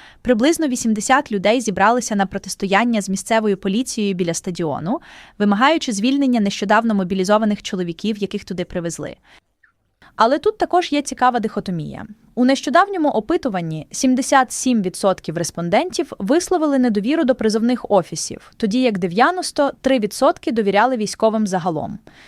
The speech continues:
Посилання на історію Фабріса в примітках до шоу очевидно. Але це вказує на загальну недовіру українців до держави та інституцій, зокрема до системи правосуддя.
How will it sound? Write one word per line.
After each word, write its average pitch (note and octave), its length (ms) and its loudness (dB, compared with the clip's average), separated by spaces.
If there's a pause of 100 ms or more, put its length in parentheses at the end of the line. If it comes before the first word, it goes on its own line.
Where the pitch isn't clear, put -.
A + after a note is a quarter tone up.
(140)
Посилання C4 580 2
на F3+ 100 -4
історію F3 420 -2
Фабріса E3+ 480 0
в E3+ 80 -4
примітках F#3 600 -4
до E3+ 100 -6
шоу G4 400 2 (100)
очевидно. G#3+ 640 -4 (840)
Але A#3+ 240 4
це B3+ 100 -2
вказує C#4 480 2
на A3+ 280 2
загальну A3 460 2
недовіру G3+ 480 0
українців F#3+ 600 -4
до F3 100 -4
держави F3 460 2
та E3+ 120 -4
інституцій, C4+ 760 -2
зокрема G#3 420 2
до G3 100 0
системи F3 400 -2
правосуддя. - 600 -8